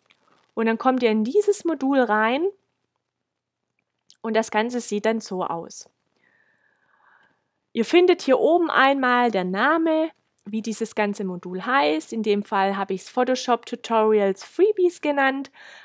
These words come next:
Ein kurzer kleiner Informationstext dazu, um was es hier geht. Und dann habe ich hier auch noch mal, ähm,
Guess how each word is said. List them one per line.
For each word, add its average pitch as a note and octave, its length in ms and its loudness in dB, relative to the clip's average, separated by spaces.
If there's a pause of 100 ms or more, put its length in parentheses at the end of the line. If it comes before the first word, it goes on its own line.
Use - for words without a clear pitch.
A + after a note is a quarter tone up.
(100)
Ein A3 160 -2 (180)
kurzer D4+ 360 0
kleiner B3 400 0
Informationstext C4+ 1400 -4
dazu, B3+ 580 -4 (220)
um G#3+ 160 -4
was G#3 240 2
es - 160 -14
hier F#3+ 140 -6
geht. E4 480 -2 (1400)
Und A3 160 -4
dann A3+ 160 0
habe G#3 180 2
ich G#3+ 80 0
hier - 240 2
auch G#3 160 4
noch G3 220 -2
mal, F#3+ 400 2 (500)
ähm, G3+ 640 0